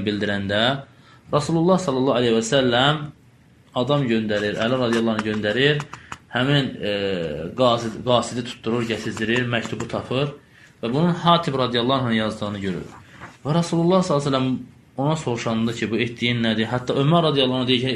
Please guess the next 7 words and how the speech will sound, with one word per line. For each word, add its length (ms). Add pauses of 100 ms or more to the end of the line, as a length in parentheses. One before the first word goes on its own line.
ey 100
Allahın 340
Rasulü, 360
izin 300
ver, 320 (960)
bu 480
münafiqin 920